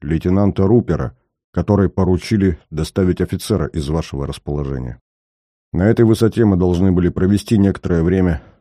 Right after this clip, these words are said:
наблюдая за перемещениями войск и совершая вылазки в тёмное время. У меня нет полной осведомлённости, я всего лишь рядовой солдат.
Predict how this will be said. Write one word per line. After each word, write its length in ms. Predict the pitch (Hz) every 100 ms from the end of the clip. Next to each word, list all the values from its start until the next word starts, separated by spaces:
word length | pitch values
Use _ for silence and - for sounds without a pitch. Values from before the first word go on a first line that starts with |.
| -
наблюдая 680 | 78 78 82 85 95 87
за 100 | 78
перемещениями 880 | 78 82 85 85 - 90 82 76 73
войск 560 | 76 80 90 82 - - _ _ _ _ -
и 20 |
совершая 640 | - 80 85 82 117 113
вылазки 440 | 90 95 98 - 107
в 100 | -
тёмное 360 | 90 82 85
время. 340 | 78 78 117 107 _ _ _ _
У 80 | 69
меня 200 | 78 85
нет 240 | 107 120 -
полной 320 | 95 80 71
осведомлённости, 840 | 69 73 73 78 85 80 67 -
я 120 | 65
всего 260 | 69 80 85
лишь 260 | 80 76 - _ _
рядовой 420 | - 82 82 82 82
солдат. 480 | 87 90 82 -